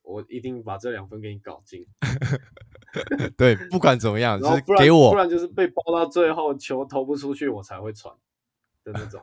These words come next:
Speaker 2: <laughs> 我来我的 spot，我就可以把那两，两分拿下来，这样。
Speaker 1: 没错。
Speaker 2: 那就让你来总结一下。
Speaker 1: 你说刚刚这个吗？哎，还是真的很想，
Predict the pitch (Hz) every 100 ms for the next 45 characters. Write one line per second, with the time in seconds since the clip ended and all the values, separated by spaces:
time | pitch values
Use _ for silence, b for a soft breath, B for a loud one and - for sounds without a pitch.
0 | _ _ - 117 117 117 135 120 113 107
1 | - 127 104 - - 107 117 110 101 90
2 | 85 98 95 80 80 80 92 87 78 80
3 | 76 60 - 107 - 80 113 - 117 104
4 | _ _ _ _ - 127 123 117 - 131
5 | 120 98 95 104 _ _ - 110 101 92
6 | 101 95 104 - 143 123 113 107 113 117
7 | 147 156 160 156 151 139 127 120 - 147
8 | 120 143 156 196 175 190 175 143 - _
9 | _ _ _ 139 147 151 117